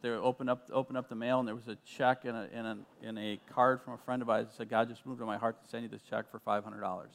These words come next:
Three straight months, God did that. And three straight months, God provided a check that was within fifteen to twenty dollars of exactly what we needed.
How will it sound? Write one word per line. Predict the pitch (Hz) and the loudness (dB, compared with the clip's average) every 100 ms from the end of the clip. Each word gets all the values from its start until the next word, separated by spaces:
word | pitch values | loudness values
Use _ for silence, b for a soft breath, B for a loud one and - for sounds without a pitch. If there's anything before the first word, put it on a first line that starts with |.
| _ _ _ _ _ _ _ _ _ _ _ _ _ _ _ _ _ _ _ _ - | _ _ _ _ _ _ _ _ _ _ _ _ _ _ _ _ _ _ _ _ -4
Three | 170 | -2
straight | - 170 131 | 0 0 4
months, | 139 139 - | 4 4 4
God | 120 117 135 | 6 6 4
did | 139 | 2
that. | 107 92 - - | 6 6 4 -8
And | 113 | -10
three | - 135 | -8 -8
straight | - 131 | -4 -2
months, | 139 135 - | 0 0 4
God | 123 123 131 B B | 8 8 6 B B
provided | - 120 123 139 | 0 8 8 8
a | 131 | 2
check | - 120 | 2 2
that | 107 | 0
was | 92 113 | -8 -10
within | 110 127 117 | -10 -8 -8
fifteen | - 135 - 143 | -8 -12 -10 -10
to | 127 | -10
twenty | - 123 113 | -6 -2 4
dollars | 110 104 101 - - | 6 6 2 -8 -12
of | 104 | -12
exactly | 98 107 107 117 | 0 2 2 0
what | 101 | -6
we | 71 104 | -6 -10
needed. | 101 95 | -10 -12